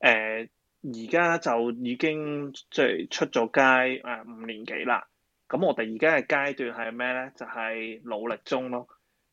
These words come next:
我哋未算係好成功，但係我哋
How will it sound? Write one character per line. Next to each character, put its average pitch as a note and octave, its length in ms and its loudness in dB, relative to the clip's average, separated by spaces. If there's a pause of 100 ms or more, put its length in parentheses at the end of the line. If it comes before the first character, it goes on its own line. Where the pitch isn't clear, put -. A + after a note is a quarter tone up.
(120)
我 A#2+ 120 6
哋 B2 280 2
未 A#2+ 260 2
算 B2+ 260 -2
係 A2+ 200 -8
好 A#2 140 -2
成 C3+ 220 -8
功， A#2 320 2 (260)
但 A2 200 0
係 G#2 100 0
我 A2+ 100 2
哋 A#2+ 100 0